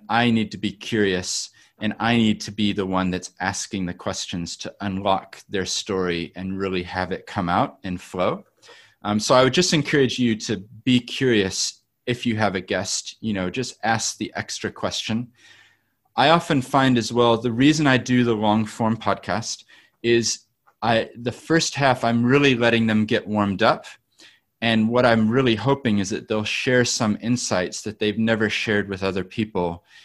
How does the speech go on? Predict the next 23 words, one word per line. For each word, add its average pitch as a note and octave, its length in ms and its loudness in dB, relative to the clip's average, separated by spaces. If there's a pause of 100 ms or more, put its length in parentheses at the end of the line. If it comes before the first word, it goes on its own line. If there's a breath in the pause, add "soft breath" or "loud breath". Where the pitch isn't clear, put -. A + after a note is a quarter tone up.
(140 soft breath)
in G#2+ 140 0
the G2+ 80 -2
second - 360 -4
half. F#2 500 -4 (800 loud breath)
But B2 260 0
they D3+ 120 4
don't F#3 240 2
do D#3+ 180 4
that. C3 420 4
I, B2 180 0
I C3+ 80 2
can't D#3+ 360 2
go D3+ 180 8
in D3 120 6
and B2+ 100 4
ask C3 320 2
them B2 180 4
for A#2+ 220 -2
that A2+ 600 2 (220)
as A2 220 0
the A2 100 -2
opening A2 360 2
question. D#2+ 580 -2